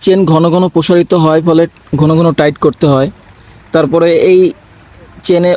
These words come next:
ও রিং ব্যবহার করা হয় না, এজন্য এই চেনে শব্দ বেশি, তারপর ক্ষয় বেশি। এছাড়া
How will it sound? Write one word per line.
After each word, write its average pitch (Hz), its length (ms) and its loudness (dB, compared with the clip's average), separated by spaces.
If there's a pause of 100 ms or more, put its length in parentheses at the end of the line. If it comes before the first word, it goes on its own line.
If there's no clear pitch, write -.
ও 180 140 2
রিং 180 420 0
ব্যবহার 160 340 0
করা 170 240 -2
হয় 156 240 0
না, 151 240 0 (460)
এজন্য 160 540 0 (140)
এই 156 120 -2
চেনে 160 200 -2
শব্দ 156 360 -2
বেশি, 147 580 0 (480)
তারপর 147 240 0
ক্ষয় 151 280 0
বেশি। 139 420 0 (400)
এছাড়া 170 440 0